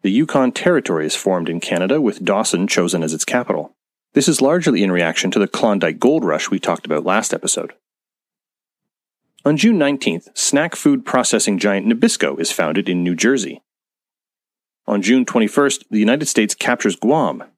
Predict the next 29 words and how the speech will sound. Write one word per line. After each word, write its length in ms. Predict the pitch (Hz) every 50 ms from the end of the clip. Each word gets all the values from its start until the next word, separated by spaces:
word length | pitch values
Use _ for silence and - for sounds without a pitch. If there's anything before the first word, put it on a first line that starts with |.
| _ _
making 280 | 110 123 131 - 120
it 100 | 113 -
the 40 | 101
first 360 | - - 143 160 160 - -
U 200 | 123 143 160 139
S 140 | 120 113 - - -
overseas 420 | 143 170 165 147 - 107 92 -
territory 560 | - - 85 78 73 - 78 76 76 76 - _
and 160 | - 110 120 127
one 160 | 165 185 180
it 100 | 139 -
still 220 | - - 160 165
holds 260 | 135 135 123 107 -
today. 360 | - - 107 113 123 87 - - _ _ _ _ _ _ _ _ _ _ _ _ _ _ _ _ _ _ _ _ _ _ _ _ _ _ _ _ _ _ _ _ _ _ -
On 120 | 110 107
July 300 | 104 110 107 113 131 156
first, 400 | 165 - - 85 85 - - - - _ _ _ _ _ _ _ _
the 60 | - 107
United 200 | 113 139 170 170
States 320 | - - 135 123 - -
troops, 400 | - - 107 92 - - - -
including 420 | 107 98 - - 110 95 92 87
Buffalo 360 | - - 120 123 - 143 139 127
Soldiers 500 | - - 110 98 90 85 92 104 - -
and 180 | 101 131 -
Theodore 320 | - 170 175 165 160 151 127
Roosevelt's 520 | 104 101 101 92 95 87 90 90 - -
Rough 200 | 110 143 151 -
Riders, 380 | - 76 71 - 71 - -